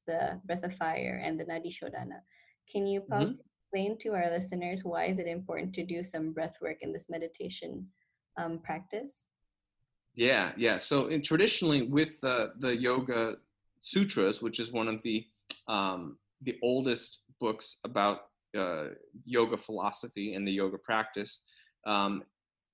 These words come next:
Speaker 2: what you're meant to do before meditating is to do some movement. So asana, that's movement.
Speaker 1: Mm-hmm.
Speaker 2: And then a-, after you do asana,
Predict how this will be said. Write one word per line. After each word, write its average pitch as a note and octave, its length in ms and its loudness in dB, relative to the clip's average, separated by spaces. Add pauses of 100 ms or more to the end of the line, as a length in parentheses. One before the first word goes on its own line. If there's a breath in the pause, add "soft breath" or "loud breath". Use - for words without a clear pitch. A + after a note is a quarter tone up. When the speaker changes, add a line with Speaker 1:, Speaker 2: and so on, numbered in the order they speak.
(140)
Speaker 2:
what C3+ 160 4
you're C#3+ 140 8
meant C3+ 300 2
to D3 100 -2
do C#3 160 6
before C3+ 440 2
meditating A#2+ 720 2
is G2 120 -2
to A2+ 100 -8
do A2+ 180 0
some A2 320 -2
movement. A2 520 -2
So - 280 -2
asana, G2+ 500 0
that's G2+ 240 -4
movement. F#2+ 480 -6 (400)
Speaker 1:
Mm-hmm. A3+ 200 -10
Speaker 2:
And A2 200 2
then G#2 400 2
a-, F#2 240 -2 (140)
after A#2 300 2
you A2 160 -2
do A#2 140 -2
asana, G2+ 600 0